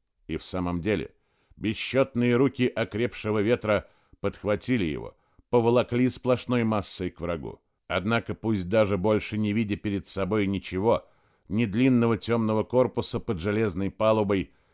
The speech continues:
ни пасти единственной пушки, в каждом слове которой слышался смертный приговор, юноши города магов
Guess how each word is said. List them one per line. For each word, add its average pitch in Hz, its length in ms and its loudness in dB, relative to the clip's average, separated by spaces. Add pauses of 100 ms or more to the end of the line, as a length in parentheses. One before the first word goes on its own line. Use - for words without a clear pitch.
(140)
ни 123 160 0
пасти 127 460 0
единственной 107 840 -2
пушки, 113 540 -4 (440)
в - 120 -20
каждом 110 420 0
слове 110 320 -2
которой 107 480 0
слышался 104 640 -4
смертный 98 520 -2
приговор, 90 640 -2 (540)
юноши 135 560 0
города 120 380 4
магов 120 420 0